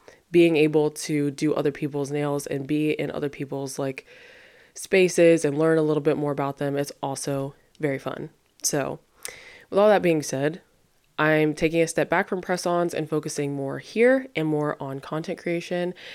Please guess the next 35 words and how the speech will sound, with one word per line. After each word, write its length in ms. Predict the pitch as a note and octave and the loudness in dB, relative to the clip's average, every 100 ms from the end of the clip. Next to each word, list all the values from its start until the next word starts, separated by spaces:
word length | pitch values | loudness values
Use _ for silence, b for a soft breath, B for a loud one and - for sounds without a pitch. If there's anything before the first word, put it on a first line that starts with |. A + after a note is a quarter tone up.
| B - | B -6
and, 580 | D3 C#3+ C#3+ C#3 C3+ - - | -4 -2 -4 -6 -10 -14 -10
um, 300 | C#3+ C3+ C3+ | -8 -8 -8
getting 260 | C#3+ D3 | -6 -6
myself 720 | C#3+ C#3+ - - C#3 C#3 - - | -6 -8 -10 -10 -8 -10 -16 -16
to 440 | - C#3 C#3 C#3+ _ - | -10 -8 -8 -10 _ -12
become 300 | D3+ D3 C3+ | -10 -8 -8
licensed. 640 | C3+ C3 - G#2+ - - - | -8 -8 -10 -10 -12 -14 -14
So 400 | - C#3 - - B B B B | -8 -6 -8 -12 B B B B
I'm 100 | C#3 | -10
super 220 | C3+ E3 | -4 -2
excited 320 | E3 E3 D#3 | -2 0 -2
about 240 | E3+ F#3 F3+ | 0 -2 -2
that. 360 | D3 D#3 - - - _ | -2 -2 -6 -16 -20 _
Sad 380 | - D#3+ D#3+ D#3+ | -8 -2 0 0
about 280 | D#3 D#3 - | 0 0 -2
press-ons. 500 | D3 C#3+ D3+ D3 C#3+ | -6 -2 -2 -4 -4
It 60 | |
was 120 | D3+ C#3+ | -4 -4
a 60 | |
good 400 | C3+ B2+ E3 E3+ | -8 0 0 2
run. 340 | D#3 D3+ F#3+ B3 _ B B B B | 0 0 -2 -8 _ B B B B
I 120 | D#3 | -2
love 320 | D#3 D3+ D3+ D3 | 0 2 0 -2
doing 260 | D#3+ F3 | -2 0
it. 260 | G3 G#3 - - | 0 -2 -4 -8
And 100 | D3+ | -6
if 100 | D3 | -4
you've 180 | C#3+ | -4
listened 260 | D3+ D#3 D#3+ | -2 -2 -2
to 40 | |
my 100 | D#3 | -4
podcast 400 | D3+ D#3 D3+ D#3 D#3 | -2 -4 -4 -6 -8
before, 320 | D3+ D#3 D#3 | -6 -4 -4
you 160 | D3+ | -4
know 420 | C#3+ D3 C#3+ G#3+ | -8 -8 -6 -6